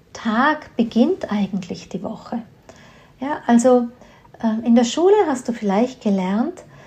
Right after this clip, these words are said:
dass die Woche mit dem Montag beginnt. Das ist ein Standard, da gibt's sogar eine iso dafür, die definiert den Montag als ersten Tag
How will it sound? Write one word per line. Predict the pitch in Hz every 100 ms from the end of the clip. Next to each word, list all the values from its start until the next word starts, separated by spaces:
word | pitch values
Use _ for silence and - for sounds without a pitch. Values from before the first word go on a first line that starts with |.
| - -
dass | 214 202
die | - 185
Woche | 185 208 - 233 220 - -
mit | 214 208
dem | 220 190 190
Montag | 208 247 254 - 175 -
beginnt. | - - 175 202 - -
Das | 269 339
ist | 311 262 -
ein | 196 180 - - _
Standard, | - - - 175 202 269 349 466 480 -
da | 208
gibt's | 208 208 -
sogar | 214 196
eine | 185 180 -
iso | 226 240 262
dafür, | 262 254 - 277 294 - - _ -
die | 320
definiert | 359 247 240 233 196 190 214 233 -
den | 202 185
Montag | 175 190 233 233 262 262
als | 180 -
ersten | 196 196 202 - 202
Tag | - 185 180 226